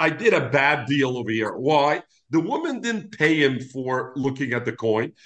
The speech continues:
He did a freebie, and it ended up costing him, so he did a bad deal. Zog the Gemara, why was he chayiv to pay? Ma'ishkan danke v'isur the petira. 'cause they were experts.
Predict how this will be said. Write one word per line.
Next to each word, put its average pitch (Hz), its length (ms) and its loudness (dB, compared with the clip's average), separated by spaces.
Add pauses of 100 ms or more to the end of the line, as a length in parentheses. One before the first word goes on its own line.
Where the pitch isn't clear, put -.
(100)
He 196 100 0
did 240 200 2
a 190 40 6
freebie, 175 640 -2
and 175 140 -2
it 185 120 -2
ended 285 280 -2
up 294 200 -4
costing 311 440 -2
him, 226 120 -6
so 214 200 -6
he 220 80 -10
did 226 160 -6
a 226 40 2
bad 208 300 -2
deal. 190 220 -6 (480)
Zog 214 180 2
the - 60 -8
Gemara, 160 360 -2
why 123 240 -2
was 147 200 -6
he 117 80 -4
chayiv 117 320 -4
to - 80 -16
pay? 113 260 -2
Ma'ishkan 113 400 -6
danke 139 340 -4
v'isur 113 480 -6
the 101 60 -6
petira. 101 560 -4 (440)
'cause 131 1160 -2
they 120 100 0
were 117 160 -2
experts. - 520 -4